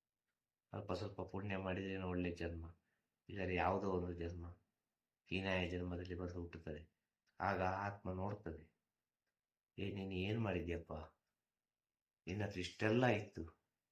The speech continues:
ಹ್ಮ್? ಏನ್ ಮಾಡ್ಲಿಕ್ಕಾಯ್ತು? ಇನ್ನು ಈ ದೇಹ ಸಿಗ್ತದ? ಕಷ್ಟಪಟ್ಟು ಬಂದೆ ನಾನು, ಆದ್ರೆ ನನಗೆ ಅರ್ಥ ಆಗ್ಲಿಲ್ಲ. ಕಾರಣ ಏನು?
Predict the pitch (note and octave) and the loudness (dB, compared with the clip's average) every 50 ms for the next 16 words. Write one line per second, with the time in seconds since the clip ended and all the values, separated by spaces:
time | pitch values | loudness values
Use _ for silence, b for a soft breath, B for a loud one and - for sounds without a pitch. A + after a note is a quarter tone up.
0 | _ _ _ _ _ _ _ - _ _ _ _ F#2 G#2 G#2+ - - _ _ _ | _ _ _ _ _ _ _ -20 _ _ _ _ -6 -6 -6 -6 -10 _ _ _
1 | _ _ _ _ _ _ _ _ _ _ _ _ _ _ _ _ _ _ _ _ | _ _ _ _ _ _ _ _ _ _ _ _ _ _ _ _ _ _ _ _
2 | _ _ _ _ _ _ _ _ _ _ _ _ _ _ _ _ _ _ _ _ | _ _ _ _ _ _ _ _ _ _ _ _ _ _ _ _ _ _ _ _
3 | _ _ _ _ _ _ _ _ - F#2 A#2+ B2+ B2+ A#2+ A2+ G#2+ G#2+ G#2 G#2 - | _ _ _ _ _ _ _ _ 0 0 2 2 2 2 2 2 0 -2 -2 -4
4 | G2+ G2+ G#2 G#2 - - _ _ _ _ _ _ _ _ _ _ _ _ _ _ | -6 -6 -6 -6 -10 -16 _ _ _ _ _ _ _ _ _ _ _ _ _ _
5 | _ _ _ _ _ _ _ _ _ _ _ _ _ _ _ _ _ _ _ _ | _ _ _ _ _ _ _ _ _ _ _ _ _ _ _ _ _ _ _ _
6 | _ _ _ _ _ _ _ _ _ _ _ _ _ _ _ _ _ _ _ _ | _ _ _ _ _ _ _ _ _ _ _ _ _ _ _ _ _ _ _ _
7 | _ _ _ _ - F#2 G#2+ A2 G#2 F#2 F#2 F#2+ G2 G2 G2+ G#2 - - - - | _ _ _ _ -4 -2 0 0 0 0 2 2 2 2 2 0 -2 -4 -6 -6
8 | - E2+ D#2+ D#2+ D#2 - - _ _ _ _ _ _ _ _ _ _ _ _ - | -8 -8 -8 -8 -10 -14 -18 _ _ _ _ _ _ _ _ _ _ _ _ -6
9 | F2 - - - - C3 B2+ B2 A#2+ - - B2 G#2 G#2 G2+ G#2 G#2+ G2+ F#2+ F2+ | -6 -6 -4 2 2 4 4 4 0 0 0 0 2 2 2 2 0 0 -2 -4
10 | F2+ E2+ E2+ E2 E2+ - _ _ _ _ _ _ _ - G2+ A2 G#2+ G#2+ G#2+ G#2+ | -4 -4 -6 -6 -10 -14 _ _ _ _ _ _ _ 2 2 4 4 2 2 0
11 | G2+ G2 G2 F#2 F#2 F2+ - - - A#2 G#2+ F#2+ F2 F2 F2 D#2+ D2+ D#2+ D#2+ - | 0 0 0 0 -2 -2 -2 0 2 4 4 4 2 -4 -8 -8 -10 -12 -16 -18
12 | _ _ _ _ _ _ - - G#2 G#2+ A2 G#2+ G#2 G2 F#2+ F#2+ F2+ F#2 F2+ - | _ _ _ _ _ _ 0 2 4 4 4 2 0 -2 -2 -4 -6 -6 -8 -12